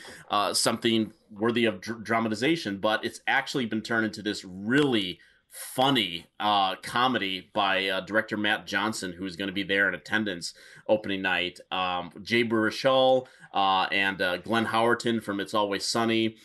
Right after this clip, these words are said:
uh, who gives a performance that you just will not see coming. Uh, his performance in this movie is just so hilarious and brash and loud. It is, it is amazing. Uh, and Matt Johnson, uh,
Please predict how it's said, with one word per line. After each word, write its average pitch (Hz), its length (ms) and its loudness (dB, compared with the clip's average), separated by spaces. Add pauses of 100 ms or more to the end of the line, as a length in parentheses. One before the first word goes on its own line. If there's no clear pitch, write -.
(320)
uh, 104 160 4
who 120 160 -4
gives 139 140 0
a 143 60 -6
performance 139 580 0
that 107 360 0
you 123 140 -6
just 123 220 -2
will 110 100 0
not 110 380 2
see 107 160 -2
coming. 90 420 -8 (100)
Uh, 104 100 0
his 123 200 0
performance 117 480 -2
in 113 60 -2
this 95 160 -8
movie 101 260 -2
is 92 140 -4
just - 400 -6
so 110 360 4 (1000)
hilarious 135 760 2
and 101 300 -4
brash 120 680 2
and 98 260 0
loud. 117 600 2 (100)
It 98 120 -2
is, 101 240 -6
it 104 120 -4
is 101 120 -8
amazing. 98 800 0 (340)
Uh, 101 300 2
and 101 160 0
Matt 120 200 2
Johnson, 110 480 0
uh, 95 300 0